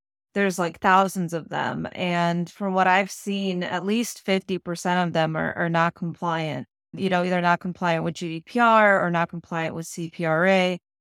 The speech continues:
So you have to be really, really careful about the cookie consent manager that you choose to make sure that you're not choosing, you know, a, a placebo one or a not compliant one.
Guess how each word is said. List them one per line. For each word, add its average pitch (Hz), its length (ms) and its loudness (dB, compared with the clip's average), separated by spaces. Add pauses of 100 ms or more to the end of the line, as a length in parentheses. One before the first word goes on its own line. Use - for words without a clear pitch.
So - 160 -6
you 190 60 2
have 180 100 0
to - 100 -10
be 175 140 -2
really, 196 360 2
really 170 260 -2
careful 170 560 -2
about 165 300 0
the 175 60 -6
cookie 180 360 -6
consent 170 440 -6
manager 165 440 -4
that 151 160 -8
you 160 100 -8
choose 180 600 -2 (240)
to 196 100 -4
make 196 180 2
sure 190 140 -4
that 170 100 -2
you're 170 120 -2
not 160 220 -2
choosing, 156 760 -8
you 180 240 -6
know, 160 220 -2
a, 175 240 -4
a 180 60 -4
placebo 180 720 -2
one 151 400 -4
or 156 220 -2
a 156 40 0
not 156 220 -4
compliant 151 560 -10
one. 147 260 -10